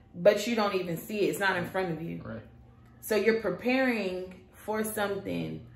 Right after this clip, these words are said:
Speaker 1: you don't even know what's coming. And what you may ha-, think in your mind is gonna happen, like it says,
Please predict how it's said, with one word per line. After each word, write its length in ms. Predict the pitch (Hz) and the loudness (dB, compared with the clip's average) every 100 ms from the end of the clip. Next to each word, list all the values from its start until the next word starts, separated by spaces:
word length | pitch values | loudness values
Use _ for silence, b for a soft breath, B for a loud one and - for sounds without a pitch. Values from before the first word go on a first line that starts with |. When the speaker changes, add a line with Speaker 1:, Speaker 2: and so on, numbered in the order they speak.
| B B B B - - | B B B B -18 -8
Speaker 1:
you 160 | 202 | 0
don't 180 | 220 208 | 2 2
even 220 | 190 180 | 0 0
know 220 | 175 185 | 0 2
what's 200 | 180 175 | 2 0
coming. 280 | - 208 175 | -2 -2 0
And 200 | 170 170 | 0 2
what 220 | 180 208 202 | 4 4 2
you 280 | 247 262 - | -2 -4 -4
may 260 | 180 269 277 | 0 2 2
ha-, 120 | 277 | 0
think 220 | 240 233 | -2 -2
in 100 | 226 | -4
your 140 | 214 208 | -4 -4
mind 360 | 202 226 220 | -2 0 0
is 100 | 190 | -2
gonna 180 | 196 196 | -2 -2
happen, 540 | 185 214 214 208 214 B B B B - - - | -2 -4 -4 -6 -6 B B B B -20 -20 0
like 260 | 185 190 | 2 2
it 180 | 196 196 | 0 -2
says, 360 | 190 185 180 | 4 6 6